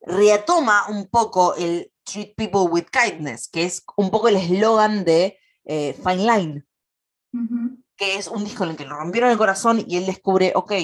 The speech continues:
Speaker 1: yo tengo el corazón roto hoy, entonces voy a amar a los demás. Y me voy a curar el corazón amando a los demás". Y yo creo que en este disco como que lo instala un poco. Dice, "Ok, yo lo voy a encarar, vamos a hacerlo".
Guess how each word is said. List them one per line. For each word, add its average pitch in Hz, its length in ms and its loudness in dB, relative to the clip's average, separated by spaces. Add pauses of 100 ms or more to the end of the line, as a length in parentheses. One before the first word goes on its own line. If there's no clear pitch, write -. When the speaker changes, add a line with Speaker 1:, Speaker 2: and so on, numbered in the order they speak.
(520)
Speaker 1:
yo 240 420 2 (220)
tengo 214 180 -2
el 208 60 -4
corazón 196 320 -6
roto 208 300 0
hoy, 240 440 -2
entonces 180 280 -10
voy 190 180 0
a 196 180 4
amar 180 400 -2
a 208 80 -2
los 180 160 -4
demás. 160 480 -12 (220)
Y 160 60 -8
me 175 100 0
voy 180 160 4
a 202 100 -2
curar 196 280 0
el 240 100 0
corazón 208 520 -4 (140)
amando 196 480 0
a 208 40 2
los 185 120 -2
demás". 156 500 -12 (1300)
Y - 100 -12
yo 202 140 2
creo 226 140 4
que 220 60 4
en 214 60 2
este 226 140 -2
disco 226 260 4
como 175 200 0
que 160 60 0
lo 156 80 -6
instala 147 420 -2
un 151 100 -6
poco. - 360 -12 (480)
Dice, 151 300 -4
"Ok, 151 140 -2
yo 131 300 -4
lo 165 80 0
voy 160 100 -4
a 151 40 -6
encarar, 147 340 -10 (200)
vamos 151 280 0
a 147 40 0
hacerlo". 131 240 -6